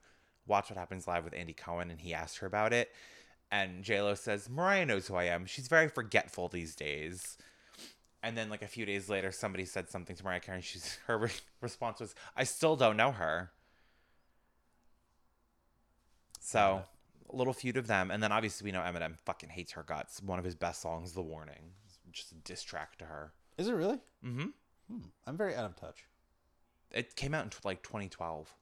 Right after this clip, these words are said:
Speaker 1: Maybe twenty eleven.
Speaker 2: Out of
Speaker 1: I was
Speaker 2: touch.
Speaker 1: in school.
Speaker 2: Out
Speaker 1: I
Speaker 2: of
Speaker 1: was still in
Speaker 2: touch.
Speaker 1: high school, yeah. Great
Speaker 2: Out of
Speaker 1: song.
Speaker 2: time.
Speaker 1: Great song. I mean, uh, it's probably, it's probably one of his best diss tracks, but it's also, like, such a, it's such a boss move because he has Mariah Carey's vocals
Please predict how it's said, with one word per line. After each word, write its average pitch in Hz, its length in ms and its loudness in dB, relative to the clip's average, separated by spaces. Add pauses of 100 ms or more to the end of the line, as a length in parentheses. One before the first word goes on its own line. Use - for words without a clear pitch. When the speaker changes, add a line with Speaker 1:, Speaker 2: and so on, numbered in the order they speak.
(260)
Speaker 1:
Maybe 135 160 0
twenty 170 220 -6
eleven. 85 460 -6
Speaker 2:
Out 90 180 -4
of 82 100 -14
Speaker 1:
I 107 100 -8
was 202 100 -6
Speaker 2:
touch. 160 60 -10
Speaker 1:
in 98 60 -12
school. 82 380 -10 (560)
Speaker 2:
Out 120 60 2
Speaker 1:
I 127 40 4
Speaker 2:
of 123 60 4
Speaker 1:
was 120 80 -2
still 107 140 0
in - 60 0
Speaker 2:
touch. 240 80 -4
Speaker 1:
high 165 80 -2
school, 107 300 -4
yeah. 123 160 0 (540)
Great 127 140 6
Speaker 2:
Out 127 80 6
of 127 60 4
Speaker 1:
song. 104 160 2
Speaker 2:
time. 107 220 -2
Speaker 1:
Great 113 200 -6
song. 95 140 -4 (260)
I 131 60 -2
mean, 143 240 0
uh, 135 140 0 (1500)
it's 151 160 -2
probably, 175 360 4 (120)
it's 147 140 -4
probably 156 220 2
one 147 120 0
of 131 40 -2
his 120 120 -4
best 107 360 0
diss 101 200 -4
tracks, 123 340 0
but 104 100 -6
it's 98 120 -6
also, 104 420 0
like, 92 320 -2 (480)
such - 380 -4
a, 95 100 -4 (140)
it's 110 160 -10
such - 180 -6
a 113 60 -6
boss 90 420 -2
move 123 240 -4
because 101 300 -12
he - 180 -8
has 101 240 -6
Mariah 113 280 -2
Carey's 95 420 -4
vocals 107 500 -2